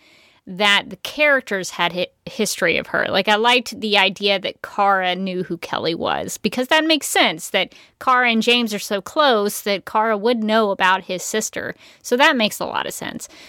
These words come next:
Uh, and even on the vice versa, that Kelly would know a lot about James's friends and kn-, know about Cara having a sister named Alex. So, uh, or, and also specifically that she worked for the F B I. So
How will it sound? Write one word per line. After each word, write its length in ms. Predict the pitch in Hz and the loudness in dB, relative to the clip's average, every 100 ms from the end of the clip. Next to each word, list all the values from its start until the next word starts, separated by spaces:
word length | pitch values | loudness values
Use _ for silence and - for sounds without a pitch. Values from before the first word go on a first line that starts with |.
| - _ | -20 _
Uh, 260 | 180 180 - | -4 -4 -2
and 220 | 196 202 | 0 0
even 320 | - 254 240 220 | 0 0 2 2
on 220 | 226 214 | 2 0
the 360 | 196 175 127 175 | -2 -2 -4 -4
vice 360 | 196 196 202 | 2 2 0
versa, 540 | - 233 269 - 202 190 | 0 2 2 2 0 2
that 160 | 185 - | -2 -4
Kelly 600 | - 233 220 190 185 185 _ _ - | 0 2 2 0 -2 -4 _ _ -6
would 220 | 208 202 | -2 0
know 400 | 208 202 196 196 | 2 2 2 2
a 80 | - | 0
lot 240 | 185 185 185 | 2 4 4
about 260 | 180 175 | 0 -2
James's 540 | 175 202 185 175 170 - | -2 -4 -2 -4 -8 -2
friends 720 | 277 294 214 190 190 190 - - _ - | 4 6 6 2 -2 -6 -8 -12 _ -8
and 160 | 196 | -2
kn-, 360 | 190 196 - 208 | 0 -2 -2 -2
know 140 | 202 | -2
about 300 | 190 185 - | 0 0 0
Cara 340 | - 233 214 196 | -2 0 2 2
having 400 | 208 226 233 202 | 0 0 -2 -6
a 60 | |
sister 340 | 190 190 - 185 | -8 -10 -8 -8
named 260 | 185 175 | -6 -6
Alex. 460 | 156 76 - - - - - - | -2 -2 -2 -8 -10 -12 -20 -18
So, 320 | - - 196 180 | -8 -2 -2 -2
uh, 360 | - 165 160 - | -4 -4 -4 -6
or, 300 | - 202 - - | -4 -2 -2 -2
and 180 | 208 202 - | -2 -2 2
also 380 | 208 220 214 | 2 4 2
specifically 760 | 202 - 208 - 262 226 202 196 | 0 -2 -4 0 2 2 0 0
that 160 | 190 - | 0 -2
she 160 | - | -4
worked 300 | 180 185 202 | -2 -2 -2
for 140 | - 190 | -6 -4
the 140 | 185 | 2
F 200 | 180 - | 2 2
B 160 | 180 180 | 2 4
I. 340 | 220 185 175 - - - - | 4 2 -2 -6 -20 -20 -12
So 420 | - 208 190 | -2 2 2